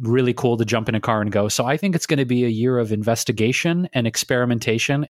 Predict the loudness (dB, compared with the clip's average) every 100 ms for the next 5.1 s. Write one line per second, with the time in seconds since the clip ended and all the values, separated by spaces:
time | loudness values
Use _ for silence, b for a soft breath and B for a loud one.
0 | _ 0 2 0 2 0 2 0 0 2
1 | 2 0 -2 -2 0 0 -2 0 0 0
2 | 0 -2 -4 -2 -2 -2 -6 -4 -2 0
3 | -2 -4 -4 0 0 0 0 0 0 0
4 | -2 -4 -10 _ _ _ -4 0 2 0
5 | -2